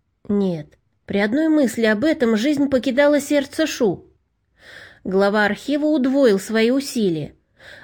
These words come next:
От непрерывного чтения принесенных домой папирусов болели глаза, но он не мог позволить себе остановиться.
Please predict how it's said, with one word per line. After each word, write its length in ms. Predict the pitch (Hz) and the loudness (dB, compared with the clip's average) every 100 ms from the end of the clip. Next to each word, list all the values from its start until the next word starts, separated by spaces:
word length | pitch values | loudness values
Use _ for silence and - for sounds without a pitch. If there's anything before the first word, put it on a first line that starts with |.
| - | -6
От 180 | 214 214 | -4 0
непрерывного 720 | 240 233 254 285 269 262 254 | 0 2 0 2 0 2 0
чтения 500 | 254 - 285 269 240 | -2 -4 0 2 2
принесенных 680 | 240 254 262 294 277 262 220 | 0 -2 -2 0 2 2 2
домой 300 | 254 262 254 | 2 2 2
папирусов 720 | 262 254 320 269 185 208 185 | 0 0 0 0 0 -2 -2
болели 380 | 185 247 294 285 | 0 0 0 0
глаза, 600 | 240 294 269 240 160 - _ _ _ _ | 0 0 2 0 -2 -6 _ _ _ _
но 240 | 208 233 | -2 0
он 160 | 262 269 | 2 2
не 100 | 294 | 2
мог 380 | 285 262 196 - | 4 2 0 -2
позволить 580 | 208 196 214 269 277 277 | -2 0 0 2 0 -2
себе 280 | 254 269 | -2 0
остановиться. 800 | 269 - 294 294 247 185 - - | 0 0 0 2 2 -2 -6 -18